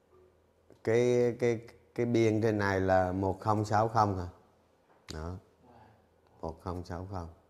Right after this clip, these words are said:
và một ngàn một trăm. Nó có hai điểm cần việc vượt qua, đó là một không sáu không và,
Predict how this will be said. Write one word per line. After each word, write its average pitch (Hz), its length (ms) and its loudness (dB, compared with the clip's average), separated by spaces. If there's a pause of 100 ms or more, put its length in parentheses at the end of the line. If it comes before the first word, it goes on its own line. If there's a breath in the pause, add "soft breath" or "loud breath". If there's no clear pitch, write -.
(560)
và 78 200 -8 (140)
một 80 160 -16
ngàn 78 260 -8
một 73 180 -16
trăm. 87 160 -4 (1700 soft breath)
Nó 143 140 4
có 160 180 12
hai 170 240 12
điểm 127 360 10
cần 127 280 8
việc 123 300 6
vượt 123 340 8
qua, 147 300 12
đó 135 180 12
là 139 180 10 (1200 loud breath)
một 110 220 4
không 127 280 6
sáu 131 240 10
không 131 340 6
và, 104 320 6